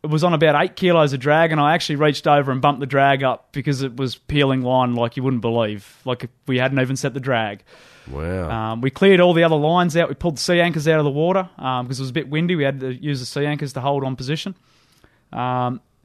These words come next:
Speaker 1: and we gave chase. We threw the anchor over and we gave chase. And about fifteen minutes later, up popped the most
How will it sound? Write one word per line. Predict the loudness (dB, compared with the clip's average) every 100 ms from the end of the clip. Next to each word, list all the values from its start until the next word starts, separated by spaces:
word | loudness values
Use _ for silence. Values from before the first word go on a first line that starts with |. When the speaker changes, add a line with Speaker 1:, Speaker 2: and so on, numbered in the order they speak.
| _ _ -4
Speaker 1:
and | 0 2
we |
gave | 4 2 2
chase. | -2 -2 -8 -18 -10
We | -10
threw | -2 -2
the | 0
anchor | -2 0 2
over | 2
and | 0
we | -2
gave | -2 -2
chase. | -2 -4 -4 -10
And | -8
about | -6 -4
fifteen | -4 0 0 0
minutes | -2 -2
later, | 0 0 -2 -8 _ _ _ _ _ _ _ _ -2
up | -2 -2 0
popped | 0 2
the | -2
most | 0 0 -2 -12 -18